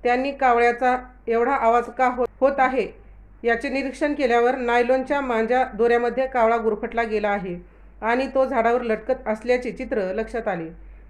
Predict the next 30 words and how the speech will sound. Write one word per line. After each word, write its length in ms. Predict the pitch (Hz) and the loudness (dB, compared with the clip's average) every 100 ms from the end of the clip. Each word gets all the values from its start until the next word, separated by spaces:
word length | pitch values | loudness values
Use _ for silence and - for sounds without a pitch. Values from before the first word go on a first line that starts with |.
| - | -2
त्यानंतर 380 | 240 247 254 302 | 0 2 0 -2
त्यांनी 300 | 285 240 254 | -2 0 -2
क्षणाचाही 680 | 254 - 254 254 262 294 | -4 -4 -2 0 -2 -2
विलंब 300 | 277 247 240 | -2 -2 -2
न 140 | 240 254 | 0 -2
करता 380 | 254 208 226 220 | -2 -2 -2 0
अग्निशमन 540 | 226 240 262 254 233 | -4 -4 -4 -4 -2
दलाला 440 | 226 233 247 190 190 - - - - | 0 0 0 -2 -6 -16 -20 -8 -2
पाचारण 400 | 226 247 254 269 | 0 2 0 0
करताच 420 | 262 247 226 226 | -4 0 -2 0
अग्निशमन 600 | 226 214 254 262 233 240 - - | -6 -4 -4 -2 -2 -2 -6 -10
दल 260 | 202 240 254 - - - - - - - - | 0 0 0 -6 -20 -20 -20 -20 -20 -20 -18
घटनास्थळावर 640 | 185 226 240 269 285 233 233 | -6 -4 -2 -2 2 0 2
दाखल 360 | 220 233 254 | 0 0 -2
होत 200 | 247 254 214 - - | 0 0 0 -6 -10
नायलॉनच्या 560 | 214 226 233 247 240 269 | -4 -2 0 -2 0 -2
मांजा 320 | 247 220 226 | 0 0 0
दोऱ्यात 320 | 226 226 214 208 - - - - | 0 2 2 -2 -10 -20 -20 -8
गुरफटलेल्या 500 | 220 233 254 262 262 | -2 0 0 0 0
कावळ्याला 360 | 254 247 214 233 | 0 2 2 4
वाचवण्यासाठी 680 | 233 214 214 220 254 247 175 | 2 0 -2 -2 -4 -6 -8
बचाव 360 | 190 226 240 254 | -6 -4 0 0
कार्य 240 | 247 220 | 2 -2
सुरू 200 | 233 214 | -2 -6
केले, 300 | 214 208 165 | -4 -4 -4
पण 280 | 165 247 254 | -4 -4 -2
कावळ्याचा 520 | 247 226 226 233 254 | 0 2 2 0 -2
गोंधळ 380 | 233 202 214 254 | 0 0 2 2
त्यांना 340 | 247 220 214 214 | 0 -2 -2 -4
काय 320 | 214 214 | -2 -4